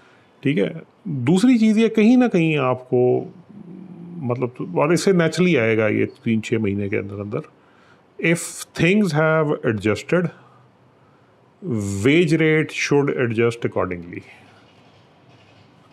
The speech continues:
क्योंकि उसकी वजह ये है कि basically जब आप ये कहेंगे कि अच्छा जी, अब तो, मतलब, आप चालीस हज़ार की नौकरी कर रहे हैं और मेरा तो गुजारा नहीं है इसमें, तो मुझे तो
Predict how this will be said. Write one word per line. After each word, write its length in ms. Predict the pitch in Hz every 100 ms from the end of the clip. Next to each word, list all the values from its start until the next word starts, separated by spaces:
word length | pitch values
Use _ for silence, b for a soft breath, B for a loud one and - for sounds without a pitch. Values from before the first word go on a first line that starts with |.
| - _ _ _ _ _ _ - - - - _ _ _ _ - - - - _ _ _ _ - 131 117
क्योंकि 200 | 131 127
उसकी 200 | 143 170
वजह 120 | 156
ये 140 | 160 156
है 60 |
कि 100 | 156
basically 400 | 131 123 135 147
जब 160 | 139 131
आप 220 | 127 131
ये 100 | 143
कहेंगे 360 | 139 123 123 123
कि 60 |
अच्छा 200 | 123 135
जी, 140 | 123 135
अब 80 | 123
तो, 180 | -
मतलब, 400 | 120 117 113 113
आप 160 | 110 110 - 123
चालीस 240 | 120 127
हज़ार 240 | 123 123
की 80 | 123
नौकरी 300 | 113 101 110
कर 140 | - 110 113
रहे 100 | 113
हैं 80 | 113
और 140 | 117
मेरा 260 | 113 110 117
तो 100 | 117
गुजारा 320 | 98 98 104
नहीं 220 | 104 127
है 100 | 117
इसमें, 300 | 98 _ 110 _ _ b b b b b b b b _ _ _ _ _ _ _ _ _ 117
तो 60 | 101
मुझे 240 | 104 117
तो 140 | 123